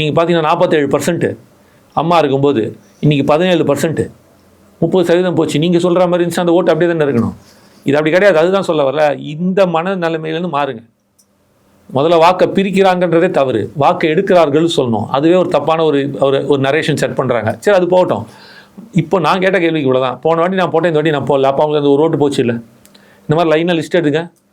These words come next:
எத்தனை பேர் ஓட்டு. அப்போ obviously தாவேக்கா நீங்க கேட்ட மாதிரி அந்த முப்பது சதவீதம் பேர் வருவான். இப்போ நூறு பேர் நிக்க வைங்க, ஒரு நூறு பேர் போய் வெளியில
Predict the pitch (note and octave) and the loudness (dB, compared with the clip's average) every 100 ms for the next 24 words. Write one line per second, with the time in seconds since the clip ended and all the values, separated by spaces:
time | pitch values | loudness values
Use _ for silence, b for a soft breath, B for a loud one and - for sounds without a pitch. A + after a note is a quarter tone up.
0 | _ - D3+ F3+ E3 D3 D3 D3 C#3 - | _ -6 -2 0 2 2 2 0 -2 0
1 | B2+ E3+ A3+ A3+ C#3 G3 F3 C#3 F#3+ A#3 | 0 2 0 -4 -2 0 0 0 -2 0
2 | F#3 F#3 E3 F#3+ F#3 D3 D#3+ D3 B2+ B2+ | 2 2 2 -2 -2 -2 0 0 -2 -2
3 | G#3 A#3 B B F3 F3 E3+ F3 D3+ C#3 | -2 -4 B B -2 0 0 0 0 0
4 | C3 G3 D#3+ C3 A2+ A#2 B - D3+ F#3 | 2 2 2 0 -4 -8 B -4 -2 2
5 | G#3 E3+ G3+ F#3+ F#3+ D#3+ A#2+ - - _ | 2 2 2 2 0 0 -4 -6 -14 _
6 | _ _ _ _ _ _ _ - D#3+ E3 | _ _ _ _ _ _ _ -4 0 0
7 | E3 F#3+ G#3 G3 E3+ F#3 | 2 0 2 2 2 0